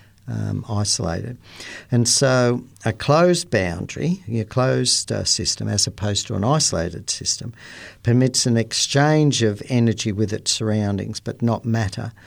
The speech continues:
And in an open boundary system, there's an exchange of both energy and matter with its surrounding. And so, um, this, uh, Doctor Menzmer,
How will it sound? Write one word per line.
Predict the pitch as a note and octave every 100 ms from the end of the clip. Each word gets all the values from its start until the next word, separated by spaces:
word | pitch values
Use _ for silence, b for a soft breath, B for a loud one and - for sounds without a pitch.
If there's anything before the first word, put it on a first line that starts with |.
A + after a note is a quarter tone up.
| B B B
And | A#2 B2
in | A#2+
an | A#2+
open | C#3+ F3+ E3 B2+
boundary | A2 G#2 G#2 G2+
system, | - G#2+ - - A2
there's | G#2+ G#2+ -
an | G#2+
exchange | G#2+ - G#2+ G#2 F#2+
of | G2
both | G2+ G2 F#2+
energy | A#2 G#2 G#2 -
and | G#2 F#2+ F#2+
matter | G2+ G2+ G#2+ - B B B
with | G#2 G#2
its | A2+ -
surrounding. | - G#2 G2+ F#2+ G2 A2 -
And | G2
so, | - C3 A#2+ - B B B B B C3+
um, | A2+ A2+ A2 A2+ A#2+ C3+ - -
this, | - A#2 A2+ - -
uh, | A2+ G#2
Doctor | G#2 A#2+ - G#2
Menzmer, | A2+ A2+ G#2+ G#2+ G2